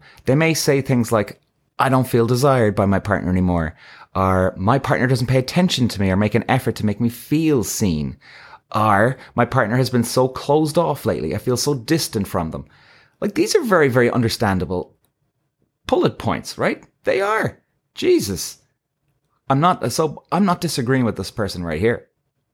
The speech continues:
But here's what I've been saying from day one. Before we get into the bullet points, because they sh-, they actually sh-,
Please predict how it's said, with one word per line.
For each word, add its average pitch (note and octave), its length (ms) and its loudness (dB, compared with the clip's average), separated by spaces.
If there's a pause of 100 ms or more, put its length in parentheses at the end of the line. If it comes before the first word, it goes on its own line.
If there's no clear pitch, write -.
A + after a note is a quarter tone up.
(840)
But F#3 120 2
here's A3+ 280 2
what E3+ 120 2
I've F3+ 220 2
been D3+ 140 -2
saying A#2+ 240 0
from G#2 160 -2
day F#2+ 180 2
one. F#2 280 -4 (1120)
Before F3+ 260 0
we G#3+ 120 2
get F3 140 2
into E3 200 0
the A#2 100 0
bullet B2 340 0
points, F#2 240 -4
because A#2+ 360 -2
they C#3 140 0
sh-, - 300 -6
they C#3+ 140 2
actually D#3+ 400 -2
sh-, A#2 220 -6